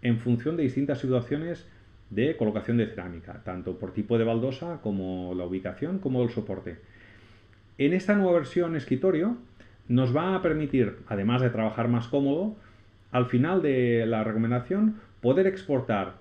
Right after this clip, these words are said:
la solución que ya hemos elegido a un formato Excel, que a su vez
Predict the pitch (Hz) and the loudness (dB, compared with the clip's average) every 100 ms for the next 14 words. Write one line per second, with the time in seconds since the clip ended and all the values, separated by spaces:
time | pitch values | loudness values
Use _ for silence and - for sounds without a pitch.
0 | - - 117 110 113 107 143 147 110 131 | -14 -4 -4 0 -2 0 -2 0 0 0
1 | 127 110 110 107 139 170 208 214 - - | 0 0 -2 -2 -2 0 -2 -4 -14 -20
2 | - 113 110 113 101 98 98 95 - 104 | -14 -4 0 2 2 0 -2 -6 -6 -2
3 | 113 117 131 160 - 170 233 220 - - | 0 0 0 -2 -2 0 0 -2 -12 -20
4 | - - - 190 180 147 147 170 - | -20 -4 4 4 4 0 0 -2 -4